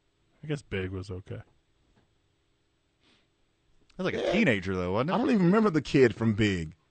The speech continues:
Speaker 2: Wasn't he, like, a teenager?
Speaker 1: Tom
Speaker 3: He's a,
Speaker 1: Hanks.
Speaker 3: he's a grown man. <laughs>
Speaker 2: Yeah.
Speaker 1: Tom Hanks is the kid from Big.
Speaker 2: But the kid wasn't even a kid. The
Speaker 3: No.
Speaker 2: kid, yeah, that's kid. That's kid adjacent.
Speaker 1: All right, fine. Freaky Friday,
Speaker 2: That's
Speaker 1: whatever.
Speaker 2: kid adjacent.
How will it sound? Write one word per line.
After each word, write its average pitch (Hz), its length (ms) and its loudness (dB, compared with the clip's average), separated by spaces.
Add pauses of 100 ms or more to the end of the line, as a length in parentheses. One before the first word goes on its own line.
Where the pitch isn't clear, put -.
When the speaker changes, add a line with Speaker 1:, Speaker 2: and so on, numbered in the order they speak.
(120)
Speaker 2:
Wasn't 127 120 -12
he, 170 40 -10
like, 147 100 -8
a 90 40 -8
teenager? 175 400 -6
Speaker 1:
Tom 269 180 2
Speaker 3:
He's 285 160 4
a, 349 40 6
Speaker 1:
Hanks. 175 320 4
Speaker 3:
he's 294 120 -10
a 185 60 -2
grown 185 380 8
man. 214 400 4 (120)
<laughs> - 140 -12
Speaker 2:
Yeah. 95 260 -6 (540)
Speaker 1:
Tom 302 220 4
Hanks 294 300 6
is 254 120 2
the 262 80 0
kid 294 260 0
from 269 160 6
Big. 262 420 6 (1300)
Speaker 2:
But 104 140 -6
the 98 100 -16
kid 208 300 0
wasn't 95 220 0
even 85 160 -4
a 82 60 -8
kid. 78 280 -14
The - 40 -12
Speaker 3:
No. 139 380 4 (360)
Speaker 2:
kid, 208 80 2
yeah, 220 280 8
that's 226 160 4
kid. 131 240 2
That's 151 180 2
kid 139 200 2
adjacent. 101 460 0
Speaker 1:
All 254 60 6
right, - 60 -4
fine. 240 220 8
Freaky 254 340 2
Friday, 180 360 -4
Speaker 2:
That's 113 100 -8
Speaker 1:
whatever. 190 340 -6
Speaker 2:
kid 131 120 2
adjacent. 92 480 -6